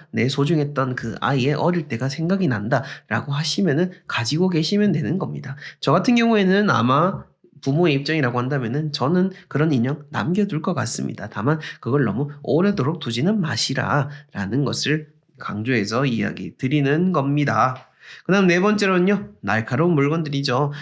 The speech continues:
이 날카로운 물건들 뭐 집에 두겠냐 싶겠지만은 생각보다 우리 잘 둡니다. 그 날카로운 물건들, 그리고 망가져가지고 뾰족해지거나 뭔가 모가 난다든지, 뭐 그릇 같은 경우에는 뭐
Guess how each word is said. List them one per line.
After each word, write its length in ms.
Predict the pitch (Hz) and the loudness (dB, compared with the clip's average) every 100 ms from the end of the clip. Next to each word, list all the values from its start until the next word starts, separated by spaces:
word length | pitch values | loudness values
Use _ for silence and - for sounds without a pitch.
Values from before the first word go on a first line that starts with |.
| - | -4
이 80 | 151 | 2
날카로운 460 | 143 143 202 233 208 | 2 4 2 4 4
물건들 420 | 175 202 185 135 | 4 2 2 2
뭐 180 | 117 156 | 2 0
집에 300 | - 202 202 | 0 0 0
두겠냐 500 | 139 185 214 196 151 | 0 2 2 2 2
싶겠지만은 880 | 143 - 202 208 220 190 139 180 180 - | 0 -4 -6 -4 -2 2 2 0 -4 -12
생각보다 520 | - 240 247 - 175 | -4 -4 -2 0 2
우리 280 | 147 117 156 | 2 2 -2
잘 240 | - 113 113 | -2 -4 -4
둡니다. 540 | 123 180 175 120 180 - - - _ | -2 0 0 -2 -4 -10 -20 -20 _
그 100 | - | 0
날카로운 460 | 113 117 190 208 | 2 2 2 2
물건들, 500 | 156 135 143 117 110 | 2 2 2 0 -6
그리고 500 | - 120 113 165 - _ _ _ _ _ _ _ _ - - | -6 -4 0 -2 -2 _ _ _ _ _ _ _ _ -20 -10
망가져가지고 840 | - 117 127 151 180 214 156 113 123 | 0 2 4 2 2 2 2 0 -2
뾰족해지거나 840 | 127 185 202 214 202 117 95 104 143 - _ | 0 0 0 -2 -2 -2 -2 -2 -6 -10 _
뭔가 380 | 113 107 107 143 | -4 -2 -2 -2
모가 440 | - 110 123 190 | -2 -2 2 2
난다든지, 880 | 170 104 117 120 95 92 127 120 - _ | 0 -2 -4 -4 -8 -8 -6 -6 -8 _
뭐 180 | - 107 | -10 -2
그릇 220 | 147 156 | 0 2
같은 280 | - - 143 | 0 -2 -2
경우에는 440 | 123 110 127 151 147 - _ | -2 -2 -2 -4 -6 -20 _
뭐 340 | - - - | -20 -18 -18